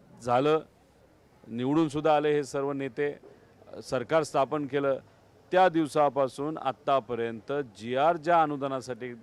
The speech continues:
काढला होता ते अनुदान अजूनपर्यंत या शिक्षकांना मिळालेलं नाही.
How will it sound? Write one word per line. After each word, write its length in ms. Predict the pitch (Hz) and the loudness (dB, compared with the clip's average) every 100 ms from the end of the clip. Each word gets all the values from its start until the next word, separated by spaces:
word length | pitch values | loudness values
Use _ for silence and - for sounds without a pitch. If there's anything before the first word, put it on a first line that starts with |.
| - | -10
काढला 300 | 113 107 117 | -6 -4 -4
होता 380 | 107 98 117 135 139 - - | -6 -4 -2 -2 -2 -14 -6
ते 80 | 156 - | -4 -2
अनुदान 500 | 127 131 135 147 170 - | -2 -2 0 0 0 -2
अजूनपर्यंत 720 | 117 123 135 - 127 135 139 | -4 -4 -6 -4 -4 -4 -6
या 200 | 151 131 | -6 -6
शिक्षकांना 800 | 113 113 - 117 101 110 113 120 | -8 -16 -16 -16 -10 -10 -8 -8
मिळालेलं 800 | 131 110 104 101 104 104 120 127 | -8 -8 -8 -8 -8 -8 -6 -6
नाही. 420 | 113 101 98 110 | -6 -8 -10 -12